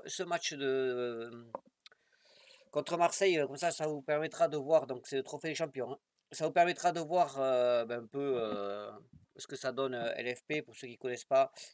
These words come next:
et ceux qui connaissent, ben, voilà. Et je, de façon à ce que vous puissiez aussi, euh, voter, euh,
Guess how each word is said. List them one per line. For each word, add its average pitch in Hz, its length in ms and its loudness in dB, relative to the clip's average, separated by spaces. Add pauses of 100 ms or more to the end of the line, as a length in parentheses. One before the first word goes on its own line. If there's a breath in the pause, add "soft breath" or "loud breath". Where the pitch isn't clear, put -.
et 117 60 -10
ceux 117 160 -10
qui 110 80 -14
connaissent, 131 400 -2
ben, 82 340 -6 (1200 loud breath)
voilà. - 180 -18 (180)
Et - 380 -18
je, - 100 -16
de - 480 -20
façon 120 240 -10
à 123 40 -8
ce - 60 -12
que - 80 -14
vous 117 180 -12
puissiez 135 360 -6
aussi, 143 460 -2
euh, 117 160 2
voter, 143 560 0
euh, 110 280 2